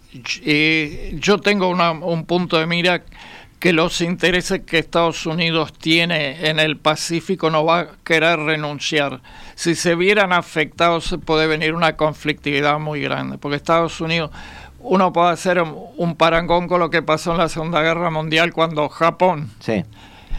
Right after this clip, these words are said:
Speaker 1: y ahora si lo vería China, el, el actor es otro, que sería China,
Speaker 2: Sí.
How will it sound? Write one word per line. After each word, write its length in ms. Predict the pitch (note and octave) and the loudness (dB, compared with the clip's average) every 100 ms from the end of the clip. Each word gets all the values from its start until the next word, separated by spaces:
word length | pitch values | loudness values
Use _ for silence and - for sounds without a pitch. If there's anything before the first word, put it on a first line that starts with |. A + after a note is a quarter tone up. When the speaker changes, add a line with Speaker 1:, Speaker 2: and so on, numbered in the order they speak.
| - - | -4 2
Speaker 1:
y 40 | |
ahora 280 | E3 F3+ G3 | 4 4 2
si 140 | - | 2
lo 140 | F#3+ F#3 | 2 4
vería 420 | F3 F#3+ F#3+ F#3 | 4 4 4 2
China, 640 | - G#3 A3 G#3 F#3+ G3+ G3 | 0 0 2 2 0 -4 -4
el, 160 | D#3+ D3+ | -4 0
el 180 | E3+ E3 | 0 2
actor 380 | E3 - F3 | 0 2 2
es 160 | F3 - | 2 0
otro, 340 | G3+ G3 E3 | 0 0 -4
que 120 | D#3+ C#3 | -4 -4
sería 420 | D#3 F3+ G3 F#3+ | 0 2 2 2
China, 460 | - G3+ A3 G3 - | 0 2 2 0 -4
Speaker 2:
Sí. 80 | - | -8